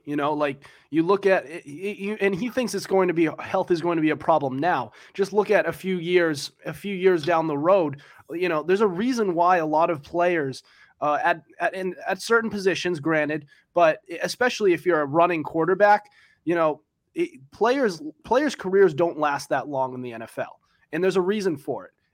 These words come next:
It's like you said, it's a cutthroat league. You know, players, players don't last very long. Uh, when, when you're a quarterback, it's a little bit of an exception, but when you're a running,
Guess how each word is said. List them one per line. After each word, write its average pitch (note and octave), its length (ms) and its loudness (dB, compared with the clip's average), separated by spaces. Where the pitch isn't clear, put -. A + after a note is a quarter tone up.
It's E3+ 300 -4
like F#3 160 0
you F3+ 80 -6
said, F3 160 0
it's C3+ 100 -8
a C#3+ 60 -8
cutthroat F#3 640 0
league. D3 380 -2
You D#3+ 100 -6
know, D3 120 -2
players, F#3+ 560 0
players G#3 480 0
don't F#3+ 280 2
last F#3 360 0
very D3+ 320 -2
long. C3 420 -6
Uh, D3+ 260 -2
when, G3 200 4
when G#3 200 2
you're A3 120 4
a G#3 40 2
quarterback, A#3 640 4
it's G#3 140 -4
a G3 40 0
little G3+ 260 6
bit G3 160 4
of F#3 100 -2
an F3+ 60 -2
exception, E3 640 -4
but D3+ 260 -2
when F3 160 -2
you're E3+ 140 2
a E3 40 4
running, F#3 460 2